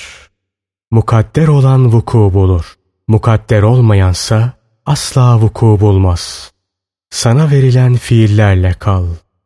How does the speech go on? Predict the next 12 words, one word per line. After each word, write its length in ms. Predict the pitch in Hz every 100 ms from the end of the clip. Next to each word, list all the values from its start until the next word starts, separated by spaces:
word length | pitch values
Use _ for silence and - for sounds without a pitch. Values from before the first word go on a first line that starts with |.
| _ -
Yani 540 | 107 101 92 98 131 - _ _ _
senin 420 | - - 107 147
yapman 480 | 143 127 - 117 117
mukadder 600 | 104 104 - 101 - 151
olan 360 | 143 127 120 113
fiillerin 640 | - 113 107 104 107 101
ötesinde 760 | 95 107 - 110 95 98 120 135 _ _ -
daha 240 | 107 117 143
başka 340 | 135 - -
şeyler 460 | 110 117 110 104 101
yapmaya 500 | 98 95 117 147 143
kalkışma. 920 | - 131 110 107 - - 98 85 82